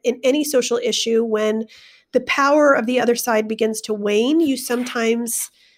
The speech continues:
see this kind of backlash. And unfortunately, in our case, it's, it's backlash by people who are armed.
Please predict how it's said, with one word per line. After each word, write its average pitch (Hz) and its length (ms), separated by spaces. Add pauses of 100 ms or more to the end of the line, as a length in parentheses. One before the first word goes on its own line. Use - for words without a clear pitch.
see 311 560
this 220 220
kind 226 240
of 202 140
backlash. - 680
And 208 180
unfortunately, 240 580
in 214 60
our 214 140
case, 208 400
it's, - 360
it's 233 160
backlash 214 520
by 214 160
people 214 380
who 220 300
are 220 440 (100)
armed. 247 420